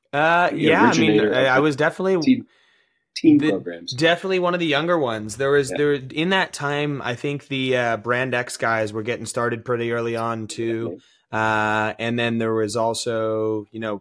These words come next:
Speaker 1: I was one of many in that class. So there was a bunch of teens there. My little brother was in it too, and he's a few years younger than me. So I was, I was one of the younger ones, but, uh, definitely, definitely one of the first.
Speaker 2: And,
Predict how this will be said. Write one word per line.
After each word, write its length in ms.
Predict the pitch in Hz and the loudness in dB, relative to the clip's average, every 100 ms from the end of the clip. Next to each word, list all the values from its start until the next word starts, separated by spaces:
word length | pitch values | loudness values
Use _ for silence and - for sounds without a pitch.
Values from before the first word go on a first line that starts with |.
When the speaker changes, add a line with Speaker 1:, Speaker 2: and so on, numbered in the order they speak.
| _ | _
Speaker 1:
I 140 | 101 113 | -4 -2
was 280 | 110 104 113 | -2 -6 -6
one 300 | 120 120 113 | -2 0 0
of 240 | 110 - - | -2 -4 -10
many 380 | 120 120 117 113 | -4 -2 -2 -4
in 80 | 110 | -4
that 200 | 104 - | -6 -4
class. 380 | 123 117 - - _ 107 104 - | -2 -2 -2 -12 _ -20 -20 -12
So 180 | - 113 | -6 -4
there 80 | |
was 100 | 110 | -4
a 40 | 104 | -4
bunch 200 | 113 - | -6 -6
of 60 | |
teens 260 | - 120 110 | -8 -8 -6
there. 220 | 113 110 | -2 -2
My 100 | 113 | -2
little 180 | 123 127 | -2 -2
brother 260 | 117 117 120 | 0 0 0
was 160 | 117 | -2
in 100 | 117 | -4
it 140 | 117 - | -8 -8
too, 240 | 117 110 | -6 -4
and 100 | 110 | -6
he's 260 | 117 110 - _ _ 113 | -8 -12 -14 _ _ -20
a 60 | - | -14
few 200 | 127 113 | -6 -4
years 260 | 107 98 | -4 -4
younger 240 | 107 113 110 | -4 -4 -4
than 100 | 110 | -6
me. 280 | 117 117 110 | -4 -4 -4
So 320 | 110 104 104 _ _ _ - | -4 -4 -6 _ _ _ -4
I 120 | 120 | 0
was, 240 | 135 143 - | 0 0 -2
I 120 | 135 | 0
was 120 | 165 180 | 0 2
one 120 | 208 | 2
of 20 | |
the 80 | 202 | 2
younger 240 | 180 185 | 2 2
ones, 300 | 160 127 117 | 2 0 -2
but, 320 | 110 117 - 117 | -2 -2 -4 -4
uh, 320 | 113 113 110 - | -2 -2 -2 -4
definitely, 540 | 120 127 147 139 139 135 | -2 -2 -2 -2 -2 -2
definitely 280 | 127 147 139 | -4 -2 -2
one 120 | 139 | -2
of 60 | |
the 100 | 120 | -4
first. 380 | - 92 - - _ _ _ 107 | -8 -10 -12 -20 _ _ _ -2
Speaker 2:
And, 260 | 110 95 | -2 -2